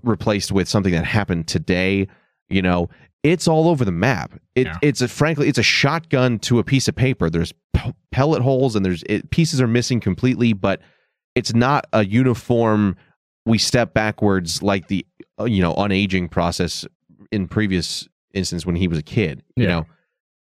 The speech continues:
Speaker 1: And I think that really worked in the mirror scene because it's something that was relatable. It turned the episode from something funny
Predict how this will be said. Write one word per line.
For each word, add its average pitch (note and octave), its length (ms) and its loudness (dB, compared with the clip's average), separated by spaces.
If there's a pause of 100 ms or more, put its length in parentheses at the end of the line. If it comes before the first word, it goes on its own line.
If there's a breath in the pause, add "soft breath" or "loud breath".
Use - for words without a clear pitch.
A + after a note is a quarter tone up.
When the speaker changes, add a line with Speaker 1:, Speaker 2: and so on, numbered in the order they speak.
(300)
Speaker 1:
And C#3+ 120 0
I D#3 100 2
think F#3+ 280 -2
that E3 200 0
really C#3 500 4
worked A#2+ 360 0
in A2 60 0
the G#2 80 4
mirror B2 260 2
scene A#2 260 0
because G#2 300 0
it's G#2 100 -2
something B2+ 340 0
that G2+ 180 0
was G2 160 0
relatable. F#2+ 640 0 (400)
It A2 140 -2
turned C#3 260 2
the B2+ 120 4
episode B2+ 320 -2
from A2 140 -2
something G2 300 -2
funny B2+ 600 0